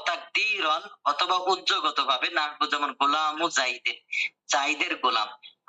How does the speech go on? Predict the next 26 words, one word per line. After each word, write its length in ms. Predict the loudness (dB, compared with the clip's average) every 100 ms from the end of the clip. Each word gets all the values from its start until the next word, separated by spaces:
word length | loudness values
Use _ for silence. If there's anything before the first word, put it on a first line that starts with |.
| -2
আসলে 220 | 0 0
মূলত 280 | 0 0 -2 0
গোলামু 340 | 2 2 0 2
জাইদিন 440 | 2 0 0 -2 0
যদিও 260 | 0 0 0
আমরা 120 | 0
বাহ্যিকভাবে 560 | 0 0 -2 0 -2 -2
মুদাফ 320 | 0 0 0
মুদাফুন 280 | 0 0 0
ইলাইহি 240 | -2 -2 -2
দেখতে 300 | -4 -6 -2
পাচ্ছি, 300 | -2 -2 -6 -2 -4 -4 -6
কিন্তু 180 | -4 -4
একটা 200 | -4 -2 0 2
হরফুল 320 | 0 0 0 0
জর 120 | 0 0
আছে 140 | 0 -2
এখানে। 280 | -2 -2 -4 -8 _ _ _ _ _ _ _
এর 140 | -2 0
অর্থটা 420 | -2 -2 0 2
হলো 140 | 2 2 0
এরকম, 340 | 0 2 0 0 _ _ _ _ 0
গোলামুন 760 | 4 4 4 2 2 0 0 -4 -10 _ -2
লি 100 | -2 0
জাইদিন, 500 | 0 2 -2 -2 -2 -4 -12 _ _ _ _ _
জাইদের 520 | 0 2 0 0 -2